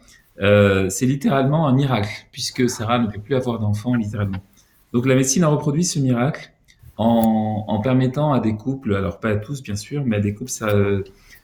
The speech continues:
souffrant d'infertilité, on va dire relative, d'avoir quand même des enfants.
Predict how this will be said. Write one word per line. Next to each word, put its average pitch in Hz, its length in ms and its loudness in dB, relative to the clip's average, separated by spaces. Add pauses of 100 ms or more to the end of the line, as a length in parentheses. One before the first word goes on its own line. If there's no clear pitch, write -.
(140)
souffrant 123 420 -2
d'infertilité, 107 720 -2
on 110 60 -2
va 104 80 0
dire 101 200 0
relative, 101 480 -2
d'avoir 120 280 -2
quand 123 100 -4
même 120 100 0
des 107 100 -2
enfants. 101 300 -4